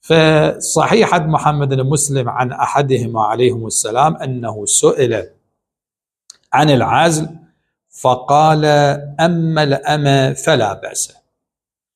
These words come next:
باعتبار الأمة واضح وجه ذلك، لأن الأمة الغرض منها الخدمة لا الإنجاب، ولذلك عندنا روايات كثيرة أن العزل عن الأمة جائز بلا شك،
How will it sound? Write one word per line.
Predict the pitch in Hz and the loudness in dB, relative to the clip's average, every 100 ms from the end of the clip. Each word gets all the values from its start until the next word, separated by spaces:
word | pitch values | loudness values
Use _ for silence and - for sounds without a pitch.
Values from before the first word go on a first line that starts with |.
| _ - | _ -4
باعتبار | 151 117 - 151 156 135 | -2 0 0 2 2 2
الأمة | 131 175 185 147 139 147 - - - _ _ - | -2 -2 -2 -2 -4 -6 -10 -16 -20 _ _ -4
واضح | 135 147 120 - | 2 2 2 -2
وجه | 120 117 110 113 110 | -6 -6 -10 -6 -6
ذلك، | 113 113 | -6 -10
لأن | 117 127 120 | -10 -8 -6
الأمة | 120 117 139 151 143 127 | -6 -4 -2 0 0 0
الغرض | 120 127 151 160 | 0 2 2 2
منها | 123 139 160 135 175 - | 0 -4 -4 -2 -2 -2
الخدمة | 147 139 202 - 113 104 - - | -6 -6 -4 -4 -6 -20 -14 -2
لا | 185 | -2
الإنجاب، | 127 113 98 - - _ _ _ _ _ _ _ _ _ _ _ _ _ 123 | -2 -10 -14 -14 -16 _ _ _ _ _ _ _ _ _ _ _ _ _ 0
ولذلك | 120 123 151 143 - | 0 4 2 2 0
عندنا | 160 135 127 | -4 -4 -2
روايات | 123 120 113 131 139 | -2 0 0 0 0
كثيرة | - 120 156 165 165 | -4 -6 -2 -2 -2
أن | 135 117 | -4 -8
العزل | 113 107 139 127 117 | -8 -2 -2 0 -2
عن | 110 | -2
الأمة | 113 110 135 170 202 - _ - | -8 -6 -4 -4 -6 -10 _ -2
جائز | 165 143 - 104 | 0 0 -2 -10
بلا | 95 113 131 95 | -12 -4 -4 -4
شك، | - - _ - | -8 -12 _ -20